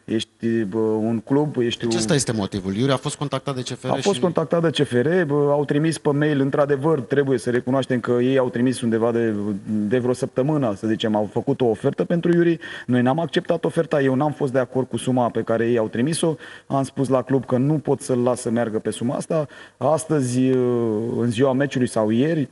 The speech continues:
Speaker 1: <laughs> au acceptat oferta pe care eu, să zicem, am cerut-o sau am transmis-o mai departe.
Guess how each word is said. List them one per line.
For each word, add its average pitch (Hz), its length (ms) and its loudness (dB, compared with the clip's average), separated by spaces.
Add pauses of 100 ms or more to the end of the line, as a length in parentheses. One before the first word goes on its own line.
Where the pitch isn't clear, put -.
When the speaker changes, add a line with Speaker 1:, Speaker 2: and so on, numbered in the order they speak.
(120)
Speaker 1:
<laughs> 113 1600 -4
au 123 80 4
acceptat 147 480 -2
oferta 123 340 -2
pe 117 100 -2
care 117 260 0
eu, 127 360 2
să 117 100 -4
zicem, 113 300 0
am 110 120 0
cerut-o 110 680 0
sau 110 280 -2
am 107 300 -4
transmis-o 117 500 0
mai 110 160 0
departe. 107 460 -2